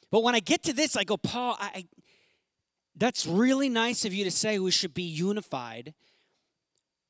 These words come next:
But, like, I'm having a hard time with the people who I actually like. Never mind the person down the pew who I don't actually like,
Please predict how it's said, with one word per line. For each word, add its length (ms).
But, 120
like, 160
I'm 180
having 300
a 40
hard 220
time 240
with 80
the 80
people 320
who 140
I 140
actually 540
like. 600
Never 260
mind 240
the 60
person 420
down 240
the 60
pew 240
who 40
I 60
don't 340
actually 640
like, 460